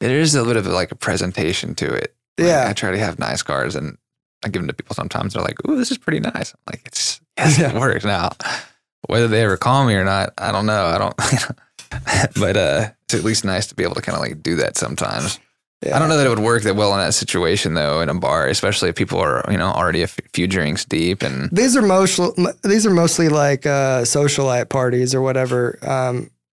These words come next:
Speaker 2: and Dallas has some pretty impressive ones. I mean, there's been, like, the Two by Two event where people come in from Europe and all different ethnicities, and, um,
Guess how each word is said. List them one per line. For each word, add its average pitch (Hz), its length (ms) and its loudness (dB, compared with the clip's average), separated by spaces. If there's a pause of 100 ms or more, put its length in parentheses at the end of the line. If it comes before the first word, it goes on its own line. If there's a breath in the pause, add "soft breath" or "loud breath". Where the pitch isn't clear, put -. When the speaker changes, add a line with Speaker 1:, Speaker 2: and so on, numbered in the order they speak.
(180)
Speaker 2:
and 139 160 0
Dallas 156 360 4
has 147 200 2
some 135 160 0
pretty 143 260 2
impressive 127 520 0
ones. 120 300 -2
I 135 60 0
mean, 131 240 0
there's 139 240 0
been, 143 200 0
like, 135 180 0
the 131 80 -2
Two 160 200 2
by 151 180 2
Two 151 220 2
event 147 400 0 (720)
where 143 440 4
people 147 560 0 (440)
come 147 220 2
in 143 260 4
from 131 440 0
Europe 143 580 2
and 127 400 0 (480)
all 147 360 0 (140)
different 139 460 0 (320)
ethnicities, 139 960 0
and, 131 240 0 (100)
um, 135 420 -2